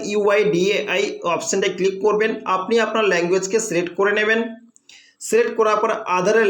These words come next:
লিগ্যাল সাইট কিন্তু খুলে যাবে, আধারের পোর্টাল। নিচের দিকে একটু স্ক্রল করবেন, দেখতে পাচ্ছেন এখানটায় গেট আধার বলে একটা অপশন শো করাচ্ছে। ওকে, এই গেট আধার ঠিক নিচে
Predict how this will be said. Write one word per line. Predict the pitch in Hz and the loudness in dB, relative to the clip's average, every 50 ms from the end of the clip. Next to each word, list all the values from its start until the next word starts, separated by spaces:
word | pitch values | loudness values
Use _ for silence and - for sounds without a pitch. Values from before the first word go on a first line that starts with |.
| 180 180 | 4 4
লিগ্যাল | 185 185 175 196 220 220 214 - - | 4 4 4 2 2 2 0 -2 0
সাইট | 196 180 185 180 - 196 | 0 0 2 0 0 0
কিন্তু | 190 185 175 185 180 - - | 0 2 2 0 0 0 0
খুলে | 165 170 208 214 220 | 0 2 4 4 2
যাবে, | 214 208 220 220 220 214 - - - _ _ _ _ _ _ _ - 165 180 | 4 4 2 2 2 -2 -6 -12 -20 _ _ _ _ _ _ _ -4 -4 0
আধারের | 175 190 208 208 208 196 - - | 2 2 2 2 0 -2 -2 -2
পোর্টাল। | 190 208 202 208 185 151 123 110 117 123 | 0 0 2 2 2 0 0 -2 -4 -4
নিচের | 160 - 220 233 196 190 | -4 -2 0 -2 -2 -2
দিকে | 226 214 233 226 | 0 2 2 2
একটু | 226 226 226 226 - | 2 0 -2 -2 -4
স্ক্রল | - - 196 196 208 208 208 214 | -4 -2 0 0 2 2 2 2
করবেন, | 220 208 196 220 220 233 262 - - - - _ _ _ _ _ _ _ _ _ 139 135 | 2 2 2 2 0 0 -2 -4 -6 -14 -20 _ _ _ _ _ _ _ _ _ -4 -2
দেখতে | 190 185 - 240 226 233 | -2 0 -2 -2 0 0
পাচ্ছেন | 240 233 233 - 247 233 226 | -2 0 0 -2 0 0 0
এখানটায় | 226 233 233 220 196 175 151 156 156 - - - - _ _ 147 143 139 151 | 0 0 0 0 0 0 0 0 -2 -4 -8 -16 -20 _ _ -10 -8 -2 0
গেট | 214 226 240 262 - - - 180 180 | 2 2 2 2 0 -4 -4 -4 -2
আধার | 185 180 220 233 226 220 | 0 0 0 2 2 2
বলে | 220 220 220 220 | 2 2 0 0
একটা | - 226 220 214 - 196 196 190 | 0 -2 -2 -2 0 0 0 2
অপশন | 185 185 - - 220 220 220 220 - | 0 0 -2 -2 0 0 0 -2 0
শো | 202 196 190 185 185 | 2 2 2 2 2
করাচ্ছে। | 185 190 196 190 190 - - 151 127 - - - - - - _ _ _ _ 170 | 0 0 0 -2 -2 -2 -2 -2 -2 -2 -6 -10 -16 -20 -20 _ _ _ _ -6
ওকে, | 165 208 226 269 302 - - - - _ - - - - _ _ _ _ _ _ - 196 | -2 0 -2 -2 -2 -6 -10 -14 -20 _ -20 -20 -20 -20 _ _ _ _ _ _ -2 0
এই | 220 214 214 - - - - 151 | 0 0 -2 -6 -8 -8 -4 0
গেট | 196 226 226 226 - - 196 | 2 2 2 2 0 -2 -2
আধার | 196 190 214 226 - - - | 0 2 2 0 0 0 -2
ঠিক | 254 - 214 180 170 185 | -2 0 2 2 2 2
নিচে | 220 226 233 | 2 2 2